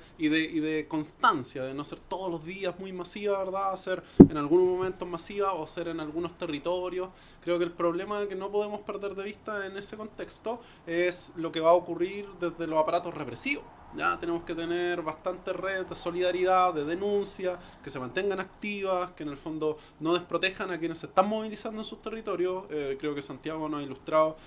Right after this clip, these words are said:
eh, de manera impecable qué es lo que ocurrió en Lo Hermida y,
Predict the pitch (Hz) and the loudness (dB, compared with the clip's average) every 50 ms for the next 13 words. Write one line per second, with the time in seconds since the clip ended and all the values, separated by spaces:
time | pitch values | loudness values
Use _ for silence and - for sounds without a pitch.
0 | - - - - 131 131 127 127 127 123 135 131 135 135 135 127 131 - - - | -20 -20 -14 -8 -4 -2 0 0 0 -2 -4 -4 0 2 2 2 2 0 -4 -4
1 | 123 113 131 143 156 175 180 185 185 185 185 175 175 170 170 175 160 156 160 151 | -6 2 6 6 8 8 6 4 2 0 0 0 0 0 0 0 -2 -2 -4 -4
2 | - 147 139 151 151 165 175 180 180 180 180 180 170 165 160 160 160 160 156 151 | -4 -6 -2 0 0 2 2 2 2 0 0 -2 -2 -4 -4 -4 -4 -2 -2 0
3 | 151 147 147 147 151 156 165 180 190 190 196 196 196 185 156 156 156 151 147 147 | 0 0 0 -2 -2 -4 -6 -6 -6 -4 -2 -2 -2 -2 -2 0 2 2 2 2
4 | 143 139 | 0 -2